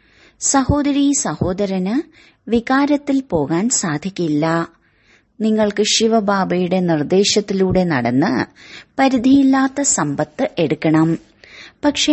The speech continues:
മായ ചെറുതല്ല. നാല് ഭാഗത്തും ഇതിൽ തന്നെയാണ് വിഘ്നമിട്ടുകൊണ്ടിരിക്കുന്നത്. നമ്മൾ സഹോദരീ സഹോദരനാണ്, ഒരച്ഛനിൽ നിന്ന് സമ്പത്തെടുക്കുന്നു.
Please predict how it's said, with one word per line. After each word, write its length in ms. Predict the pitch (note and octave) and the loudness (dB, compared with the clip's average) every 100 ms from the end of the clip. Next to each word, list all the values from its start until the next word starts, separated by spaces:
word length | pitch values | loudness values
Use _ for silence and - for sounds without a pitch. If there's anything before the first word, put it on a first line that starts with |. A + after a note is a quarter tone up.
| C4+ | 4
മായ 420 | A3+ G#3 A#3 B3 D#3+ D3 - _ | 4 4 2 2 2 0 -6 _
ചെറുതല്ല. 600 | - D3+ F#3 G3 E3+ D#3 D#3+ D#3+ - _ _ - - _ | -4 -2 0 0 0 0 0 -2 -6 _ _ -20 -20 _
നാല് 380 | A#3+ C#4 D4 C#4 | 2 4 4 4
ഭാഗത്തും 600 | A3 F3 C#3 E3 - A3+ G#3 - - - _ | 0 -4 -4 -4 -2 0 0 -2 -12 -20 _
ഇതിൽ 240 | B3 B3+ C#4 | 0 2 2
തന്നെയാണ് 640 | C4+ C#4 C4 C4+ F#3 D3 D3+ - - | 4 4 6 6 4 2 0 -2 -4
വിഘ്നമിട്ടുകൊണ്ടിരിക്കുന്നത്. 1600 | G3 F3+ A#3 A#3 D3 - G3+ G#3+ G#3 E3+ - E3 D#3+ D3 D#3+ E3+ - _ _ _ - - _ - | -2 2 2 2 2 0 0 2 2 0 0 0 0 2 2 2 -2 _ _ _ -20 -20 _ -4
നമ്മൾ 280 | F3+ E3+ E3+ - | -2 0 -2 -2
സഹോദരീ 640 | D#3 C#3+ C#3+ E3+ F3+ G3 G#3 | -6 -4 -6 -2 -2 0 -2
സഹോദരനാണ്, 960 | - D3 - D3+ F3 F3+ F3+ E3 D#3+ B3 D#4 - - - - _ - | -4 -6 -8 -6 -6 -4 -4 -2 -2 0 0 -2 -12 -20 -20 _ -2
ഒരച്ഛനിൽ 680 | B3+ A#3+ G3 - A#3 B3 A#3 | -2 0 -4 -4 -2 -2 -2
നിന്ന് 280 | F#3 B2+ F3+ - | -2 -2 -4 -4
സമ്പത്തെടുക്കുന്നു. 960 | D#3+ D3+ - - D3 C3+ D#3 D#3 D#3+ | -4 -4 -4 -4 -4 -4 -2 0 0